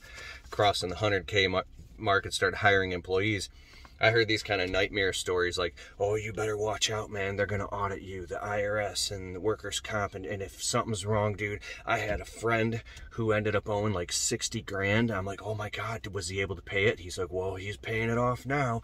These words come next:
And these nightmare stories that just give me the heebie-jeebies and freak me out and feel like no matter what you do, you're gonna get audited. They're gonna look at all your stuff and they're gonna, they're gonna slam you with these fees and take your business away. And,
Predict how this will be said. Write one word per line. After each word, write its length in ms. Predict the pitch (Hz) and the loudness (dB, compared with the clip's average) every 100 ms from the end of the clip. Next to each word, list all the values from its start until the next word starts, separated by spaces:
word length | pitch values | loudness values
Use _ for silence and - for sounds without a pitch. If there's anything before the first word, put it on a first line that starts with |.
| - - - - | -8 -12 -10 -6
And 160 | 95 | -2
these 240 | 95 87 - - - - - | -2 -4 -10 -18 -20 -16 -2
nightmare 460 | 117 165 160 127 110 | 6 6 8 6 4
stories 440 | - 117 110 104 | 4 6 6 6
that 180 | 120 120 | 4 4
just 200 | 131 - | 2 6
give 160 | 143 | 6
me 60 | 139 | 6
the 100 | 123 | 4
heebie-jeebies 640 | 117 147 113 101 101 98 | 4 2 2 0 -2 -2
and 140 | 104 95 | -2 0
freak 240 | 135 127 | 0 2
me 100 | 113 | 4
out 160 | 120 123 | 4 4
and 120 | 92 | -2
feel 200 | - 117 | 0 4
like 280 | 113 104 107 | 6 4 2
no 120 | 107 | 0
matter 300 | 107 101 98 | 4 4 4
what 260 | 113 143 - | 6 6 4
you 100 | 131 | 2
do, 300 | 98 87 - - - - - - - - | 2 0 -4 -14 -20 -20 -20 -20 -18 -2
you're 280 | 107 117 | 4 4
gonna 180 | 107 107 | 4 -2
get 140 | 101 101 | -2 -2
audited. 520 | 135 139 110 104 92 | 2 2 2 -2 -4
They're 120 | 107 | -4
gonna 140 | 107 | 0
look 200 | 117 131 | 0 0
at 40 | 113 | 0
all 160 | 113 | -2
your 120 | 107 98 | -2 -2
stuff 400 | - 151 131 107 | 2 4 4 4
and 100 | 107 | 2
they're 80 | |
gonna, 240 | 107 104 92 - - - - | 4 4 2 -6 -16 -4 4
they're 120 | 117 | 6
gonna 220 | 110 107 | 6 4
slam 480 | - 139 139 135 127 | 2 2 4 6 4
you 140 | 113 | 2
with 100 | 104 | 0
these 220 | - 104 | -4 -6
fees 420 | - 165 143 123 110 | -4 0 2 2 0
and 100 | 101 | 0
take 280 | 139 131 | 2 2
your 80 | 120 | 2
business 400 | 110 123 120 - | 2 2 2 0
away. 320 | 117 113 104 | 2 2 2
And, 180 | 98 98 | 2 -2